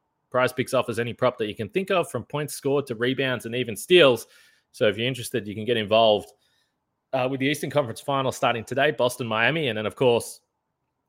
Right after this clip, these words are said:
uh, Dallas. How about that, by the way? Dallas and Golden State. Uh, you can check it out at Prize Picks. For a limited time, Prize Picks has an exclusive no-brainer of an offer. For all of our users, users get fifty bucks for free. If a player in your first Prize Picks entry scores a single point, but you must use code N B A. That's right. This is an exclusive offer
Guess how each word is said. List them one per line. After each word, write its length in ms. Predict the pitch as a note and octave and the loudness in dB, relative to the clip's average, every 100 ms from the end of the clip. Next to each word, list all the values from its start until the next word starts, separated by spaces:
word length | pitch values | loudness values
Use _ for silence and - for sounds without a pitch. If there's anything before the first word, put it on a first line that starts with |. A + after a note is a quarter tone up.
| - | -10
uh, 80 | |
Dallas. 400 | G2 A2 B2 F2 | -6 -4 -4 -4
How 80 | - | -8
about 220 | G#2+ F#2+ | -8 -6
that, 160 | G2+ A2 | -6 -8
by 120 | - F2+ | -8 -10
the 80 | |
way? 160 | E2+ F#2 | -8 -8
Dallas 320 | G2+ A2+ G#2+ - | -4 -4 -4 -6
and 140 | G#2 | -6
Golden 300 | B2 A2 G2+ | -2 0 -2
State. 320 | - A#2 G2+ - _ _ _ _ _ _ _ - | -4 0 0 0 _ _ _ _ _ _ _ -12
Uh, 60 | A2 | -6
you 100 | A2 | -4
can 140 | G#2+ | -2
check 160 | A#2+ A2 | -2 -2
it 60 | |
out 120 | G#2 G2 | -2 -4
at 100 | - | -2
Prize 240 | G#2+ F#2 | -4 -4
Picks. 200 | - - | -8 -8
For 100 | A#2+ | -6
a 40 | |
limited 280 | A2 B2 A2 | -2 -2 -2
time, 240 | - A#2+ A#2 | -2 -4 -2
Prize 240 | A#2+ A2 | -2 -2
Picks 200 | C3 - | -6 -6
has 120 | A2+ | -8
an 80 | A#2 | -6
exclusive 480 | G2+ - C#3 B2+ A2 | -12 -6 -6 -6 -6
no-brainer 580 | B2 C#3 B2+ B2+ A#2 A2 | -4 -2 -2 -2 0 -2
of 120 | G#2 | 0
an 60 | |
offer. 300 | C#3 D#3 D#3+ C#3+ - _ _ _ | -2 2 2 0 -8 _ _ _
For 100 | C#3 | -4
all 180 | D#3+ F#3+ | 0 2
of 100 | B2+ | 2
our 100 | A#2 | 0
users, 460 | G2+ C3 B2+ B2+ G#2 | 0 -4 -4 -6 -4
users 240 | B2+ A2+ | -6 -4
get 240 | C3 A2+ | -4 -4
fifty 220 | - C3+ A#2+ | -4 -6 -4
bucks 260 | A#2 G#2 | -4 -4
for 140 | - G2+ | -8 -18
free. 440 | - E3 D#3+ C#3+ _ _ _ _ | -2 2 2 0 _ _ _ _
If 80 | G#2 | -16
a 60 | |
player 320 | - D3 D3 | -4 0 2
in 60 | C#3+ | 0
your 100 | A#2+ | -4
first 320 | - C#3 - | 0 0 0
Prize 260 | - C3 C3 | 0 0 0
Picks 220 | - - | -6 -8
entry 260 | B2 A#2+ A#2 | -8 -8 -10
scores 320 | - B2 A2+ | -4 -4 -2
a 60 | |
single 280 | - C#3 A2+ | -6 -6 -6
point, 340 | - C3 C3+ C3 | -6 -4 -4 -4
but 80 | A2+ | -8
you 80 | |
must 240 | A2+ B2 - | -6 -6 -6
use 160 | A#2 | -8
code 260 | - A#2+ A2 | -4 -2 -2
N 160 | A2+ G#2 | -4 -8
B 140 | G2 | -8
A. 160 | F2 E2+ | -8 -6
That's 240 | G#2 - | -8 -6
right. 200 | G2 F#2 | -6 -4
This 180 | G#2+ - | -6 -12
is 60 | G#2+ | -12
an 60 | |
exclusive 500 | G2 - C3+ C3 A2 | -14 -8 -4 -2 0
offer 320 | C#3+ D#3 E3+ | 2 4 4